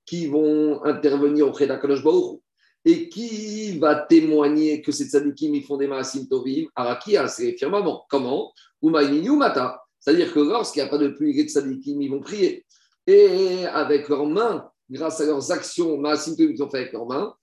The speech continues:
leur prière va être exaucée. Et les Marakia, le firmament, il va témoigner de cela, de ces Maasim Tovim, des Tzadikim. Comment ? En envoyant Mata la pluie. On continue d'Arash Bar Kapara. Bar Kapara est encore Doresh, Maïdir, qui vient marquer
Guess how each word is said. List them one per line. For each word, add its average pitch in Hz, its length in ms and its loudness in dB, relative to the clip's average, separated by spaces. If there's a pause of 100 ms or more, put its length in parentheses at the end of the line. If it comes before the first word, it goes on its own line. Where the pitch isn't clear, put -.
(120)
leur 151 280 2
prière 160 380 0
va 139 100 2
être 131 320 0
exaucée. 123 800 -2 (260)
Et 196 720 6
les 165 260 6
Marakia, 143 840 0
le 147 160 -2
firmament, 151 440 -4
il 139 100 -4
va 135 180 -6
témoigner 143 520 -4
de 120 140 -12
cela, 127 380 -4
de 120 120 -8
ces 131 160 -6
Maasim 123 380 -6
Tovim, 135 300 0
des 117 100 -6
Tzadikim. 127 340 -6 (100)
Comment ? 139 460 -4 (220)
En 208 100 0
envoyant 156 480 2
Mata 143 520 -4
la 113 160 -6
pluie. - 300 -16 (480)
On 202 120 2
continue 202 420 2
d'Arash 185 360 -2
Bar 180 180 -4
Kapara. 175 640 -2
Bar 156 180 -8
Kapara 165 220 -4
est 160 220 -2
encore 151 260 -4
Doresh, 156 260 0
Maïdir, 151 320 -2
qui 151 140 -4
vient 151 120 -2
marquer 156 520 -4